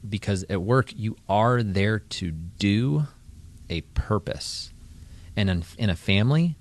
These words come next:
that is not the function of a family. The function of a family is to create a tight-knit tribe of people who loves one another. And you can't get kicked out of a family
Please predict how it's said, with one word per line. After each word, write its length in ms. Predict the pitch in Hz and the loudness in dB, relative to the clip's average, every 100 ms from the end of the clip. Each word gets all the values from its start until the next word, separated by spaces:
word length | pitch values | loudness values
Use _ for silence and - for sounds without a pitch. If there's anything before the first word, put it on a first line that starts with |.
| - | 2
that 140 | 107 | 2
is 160 | 98 87 | 4 2
not 360 | 87 95 107 | 2 4 2
the 80 | 120 | -2
function 480 | - 113 110 - 87 | 0 2 2 0 -2
of 100 | 82 | -2
a 80 | 82 | -2
family. 400 | 90 82 73 78 | -2 0 -2 -4
The 100 | 85 | -4
function 360 | 90 87 - | -4 -2 -2
of 80 | 98 | 0
a 60 | 95 | 0
family 420 | 120 123 101 85 | 2 4 4 0
is 160 | 85 | -4
to 120 | - - | -6 -10
create 440 | - 98 87 85 - - - - | -2 0 0 -2 -8 -20 -16 -8
a 80 | |
tight-knit 640 | 98 - 107 104 95 92 - - - - - - | -8 -2 -2 0 0 -2 -4 -16 -20 -20 -20 -14
tribe 500 | - - 95 98 101 - | -8 2 6 6 4 0
of 160 | 87 | -8
people 460 | - 110 98 82 82 - - - - - - | -4 -4 0 -2 -4 -10 -20 -20 -20 -20 -4
who 100 | 104 | -2
loves 320 | 87 101 110 | 4 4 4
one 140 | 85 | 0
another. 440 | 78 73 71 76 92 - | -4 -4 -6 -8 -12 -4
And 80 | 101 | 0
you 100 | 101 | 0
can't 440 | - - 135 - | 0 2 2 0
get 240 | 98 127 - | 2 2 2
kicked 300 | - 95 - | -2 0 2
out 160 | 82 | 0
of 100 | 80 | 0
a 80 | 80 | -4
family 640 | - 87 82 80 73 85 | -4 -2 0 -2 -4 -8